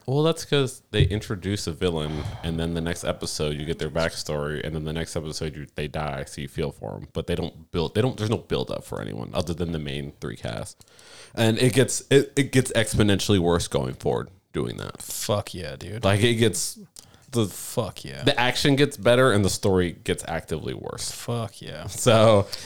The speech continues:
Speaker 1: it becomes everything you love to more of an extreme and everything you hate
Speaker 2: to even more
Speaker 1: Wait,
Speaker 2: of an
Speaker 1: yeah.
Speaker 2: extreme. Tight. Um, before we switch to, to music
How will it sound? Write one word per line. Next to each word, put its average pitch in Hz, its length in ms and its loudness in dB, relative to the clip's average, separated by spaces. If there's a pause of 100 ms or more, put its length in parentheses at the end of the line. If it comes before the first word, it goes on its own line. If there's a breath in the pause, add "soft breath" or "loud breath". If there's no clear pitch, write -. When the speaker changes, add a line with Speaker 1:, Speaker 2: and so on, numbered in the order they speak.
Speaker 1:
it 135 200 4
becomes 131 480 6
everything 123 460 6
you 110 160 6
love 104 560 4
to 107 160 2
more 98 240 4
of 101 80 0
an 113 80 2
extreme 123 500 2
and 85 100 0
everything 87 400 0
you 78 120 0
hate 82 400 -2 (240)
Speaker 2:
to - 140 -8
even 113 260 -4
more 98 240 -4
Speaker 1:
Wait, 82 140 2
Speaker 2:
of - 60 -10
an - 40 0
Speaker 1:
yeah. 73 120 2
Speaker 2:
extreme. - 260 -6 (640 soft breath)
Tight. 117 460 2 (640 loud breath)
Um, 120 580 2
before 135 300 4
we 135 120 8
switch - 360 2
to, 107 460 2
to - 120 0
music 110 640 0